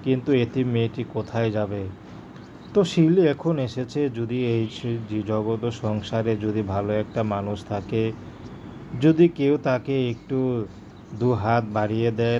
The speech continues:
তার পাশে সারা জীবন থাকে, তাহলে হয়তো শিউলি নিজেকে একটু ধন্য মনে করবে। শিউলি তার স্বামীর কাছে কোনো কিছু চায় না, চায় শুধু একটু আদর, সোহাগ, ভালোবাসা, তাহলেই আর তার আর জীবনে কিছু চাওয়া পাওয়ার নেই।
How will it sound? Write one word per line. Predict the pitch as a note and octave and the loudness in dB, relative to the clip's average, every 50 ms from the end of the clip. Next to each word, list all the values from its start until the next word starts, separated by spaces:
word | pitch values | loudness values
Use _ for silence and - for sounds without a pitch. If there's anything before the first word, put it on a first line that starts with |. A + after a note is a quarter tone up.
| A2+ - | -2 -2
তার | A#2 G#2+ A2 A2 - | -2 -2 -2 -2 -2
পাশে | A2+ G#2 G2 - A#2 | -4 -4 -2 -4 -6
সারা | A2+ - A#2 G#2+ G#2 G#2+ | -6 -4 -4 -2 -2 -2
জীবন | G2+ G2+ G#2+ G#2+ A2+ A2 A2 | -2 -2 -2 0 0 0 -2
থাকে, | G#2+ G#2+ G#2 G#2+ F#2+ A2+ A2+ | -2 -2 -4 -2 -2 -4 -2
তাহলে | A#2+ B2+ A#2+ A2 A#2+ C3 C#3 C#3 | 0 -2 -2 0 0 0 2 2
হয়তো | B2 A2+ A2+ G#2+ - B2 A2+ | 2 2 0 0 0 -4 -4
শিউলি | - - - A2 G#2+ A2 A2 A2+ A2 | -4 -2 -2 -2 0 0 0 0 0
নিজেকে | G#2 G#2+ G#2 G2+ A2 G#2+ - A#2+ | -2 -2 -4 -4 -4 -4 -4 -6
একটু | G#2 - B2+ | -6 -6 -6
ধন্য | G2+ G2+ G2 G2+ G#2 G#2+ G#2+ | -6 -4 -6 -4 -4 -2 -2
মনে | G#2+ G#2+ G#2+ G#2 G#2 G2+ | 0 0 -2 -2 -2 -4
করবে। | G2 G#2+ G#2 G2+ G2 G2 G2 F#2+ F#2 - - - - - - - - - - - - - - | -2 -4 -4 -2 -2 -4 -4 -6 -8 -10 -12 -14 -14 -14 -14 -16 -16 -16 -16 -14 -14 -14 -10
শিউলি | - - - D#3 E3 F3 F#3+ G3+ G#3 F3+ | -6 2 8 8 8 8 8 4 0 -2
তার | - D3 C#3+ C#3+ C3+ C3+ | -2 -2 -2 -2 -2 -4
স্বামীর | - C3 C3 B2+ B2+ C3 B2 - | -6 -6 -4 -4 -4 -6 -4 -4
কাছে | C3+ B2 - - C3+ | -4 -4 -4 -6 -10
কোনো | B2+ - - A#2 A2+ A2+ A#2 A2+ | -10 -6 -4 -4 -2 -2 -4 -4
কিছু | - A#2+ - - B2 | -6 -10 -6 -4 -6
চায় | A2+ - - A2 G#2 G#2 G#2 | -4 -2 0 2 2 2 0
না, | G#2 G#2 G2+ G2 F#2+ - | 0 -2 -4 -4 -6 -4
চায় | - A2 A2 A2+ | -2 0 2 2
শুধু | G#2 - - A#2 G#2+ G2+ A2 A2 | 0 0 -2 -4 -2 0 0 0
একটু | G#2+ G2+ - - B2 A2+ | 0 -2 -4 -2 0 2
আদর, | G#2+ G2+ G2 G2 G#2+ G#2+ | 2 2 2 0 -2 -2
সোহাগ, | G2+ - - A2 G2 G#2 A2 A2 G2+ | -4 -4 -6 -6 -2 -2 -2 -2 -2
ভালোবাসা, | G2 F#2+ G2 G2 G#2 G2+ G#2+ G#2+ G2+ - - A#2 A2+ A#2 A#2+ A#2+ - - - - - - - - - - - - - - | -2 -2 0 0 0 0 0 0 -2 0 2 2 2 2 2 -2 -6 -16 -18 -18 -14 -12 -12 -12 -12 -12 -18 -20 -10 -2
তাহলেই | - B2 A#2+ A#2 A#2+ B2 B2+ C3+ C3+ C3 C3 | 0 2 2 2 2 2 2 2 2 2 0
আর | B2 B2 | 0 -2
তার | - A2 A2 A2+ A2+ | -2 -2 0 0 0
আর | A2+ G#2 G2 | -2 -2 -4
জীবনে | G#2+ G#2 G#2 A2 A2 A2+ A2 | -6 -4 -4 -2 -2 -4 -4
কিছু | G#2 A#2 A2 G2+ G#2 G2 - | -6 -8 -8 -8 -8 -6 -2
চাওয়া | A2+ G#2 G#2 G2+ G2 | -2 0 0 0 -2
পাওয়ার | F#2 - A2 G#2+ G#2 G#2 G2+ | -2 0 0 2 2 2 0
নেই। | G2+ G2+ G2 F#2+ | -2 -4 -4 -4